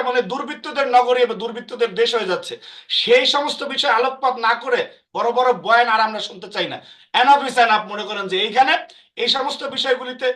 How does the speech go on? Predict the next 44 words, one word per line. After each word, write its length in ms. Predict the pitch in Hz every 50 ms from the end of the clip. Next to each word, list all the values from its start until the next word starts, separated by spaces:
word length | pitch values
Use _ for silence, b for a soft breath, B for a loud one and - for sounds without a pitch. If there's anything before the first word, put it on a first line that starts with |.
| B B B B B - -
আপনি 120 | 226 269 277 277
যদি 100 | 269 277
বলেন 240 | 277 277 277 277 277 -
যে 60 | 247 214
পুলিশের 280 | 254 262 277 - 269 262 254 254
আগ্রহ 220 | 247 247 269 262 262 262
নাই, 100 | 247 240 233 247
তারা 120 | 247 247 240
ফ্যাসিবাদের 440 | 240 240 226 254 247 254 240 247 233 190 247
দোসর, 240 | 240 233 240 214 - b b b b -
ছাত্রলীগ 380 | - 220 220 226 247 254 262 220 -
থেকে 140 | 254 247 254
এসেছে, 240 | 247 247 247 233 240
তারা 180 | 220 233 233 233
মনোযোগ 360 | 233 226 233 247 247 254 233 208
দিচ্ছে 200 | 247 240 - 208 190
না। 60 | 175 156 B B B B
এনেছে 280 | - 226 262 254 - - - - -
পুলিশ 200 | 240 247 247 247 - 240
বাহিনীতে 280 | 233 240 240 240 233 -
কি 100 | 254 240 -
কমান্ড 260 | 208 214 247 254 254 254 247 254
নাই? 120 | 262 262 - b b b b
অন্যান্য 280 | - 196 214 233 247 247 240
বাহিনীতে 300 | 247 247 262 254 214 240
কমান্ড 320 | 233 226 233 247 247 247 247
নাই? 80 | 254 254 b b b b -
even 180 | 285 311 339 349 - -
সেনাবাহিনী 480 | 311 311 330 330 330 320 330 339 359 370
তো 80 | 339
আজকে 220 | 302 285 285 - 269
রাস্তায় 340 | 262 254 247 - 240 214 202
আছে। 140 | 170 - 135 - _ - - _ -
তো 60 | 240 240
কার 220 | - - 294 320 320 -
কি 60 | 269
দায়িত্ব? 280 | 240 - - - - - 285 240
আপনি 120 | 180 208 196 226
কি 60 | 233 202 190 b b b b b -
এই, 120 | 175 180 175 - - - 156 147 147 - 240
এই 60 | 247 196 - - - - 220
এপিসি 260 | - 262 220 233 254 -
কার 160 | 240 226 226 240 233 - - 170 - 208
এক 60 | 202